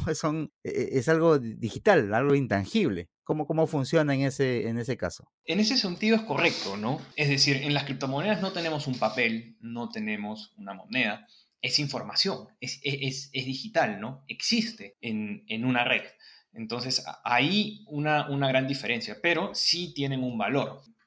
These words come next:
Speaker 2: Si tomamos en cuenta Bitcoin, que nace para ser un medio de pago digital, Bitcoin ha tenido un valor que ha ido fluctuando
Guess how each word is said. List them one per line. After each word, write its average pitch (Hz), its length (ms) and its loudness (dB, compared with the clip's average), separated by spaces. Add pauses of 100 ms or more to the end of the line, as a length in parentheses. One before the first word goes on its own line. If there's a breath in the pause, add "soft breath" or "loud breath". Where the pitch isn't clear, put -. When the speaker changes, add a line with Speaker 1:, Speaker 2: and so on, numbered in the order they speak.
(120)
Speaker 2:
Si 143 160 -2
tomamos 196 380 4
en 165 120 -4
cuenta 170 280 4
Bitcoin, 131 600 0
que 113 120 -4
nace 127 340 2
para 110 200 0
ser 120 180 -2
un 123 120 -8
medio 120 260 -4
de 110 60 -10
pago 117 480 -2 (120)
digital, 107 840 -4
Bitcoin 165 460 -4
ha 139 120 2
tenido 143 240 0
un 147 80 0
valor 127 320 0
que 117 80 -4
ha 117 60 -2
ido 127 320 -2 (340 loud breath)
fluctuando 127 1200 -2